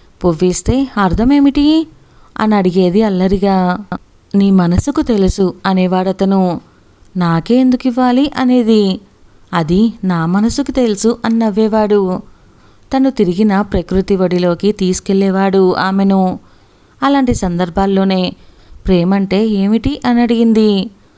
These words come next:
"అది శారీరకమా, మానసికమా?" అనే ప్రశ్న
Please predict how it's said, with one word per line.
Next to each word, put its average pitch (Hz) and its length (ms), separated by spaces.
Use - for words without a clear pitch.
"అది 190 420
శారీరకమా, 196 880
మానసికమా?" 254 960
అనే 202 200
ప్రశ్న 180 720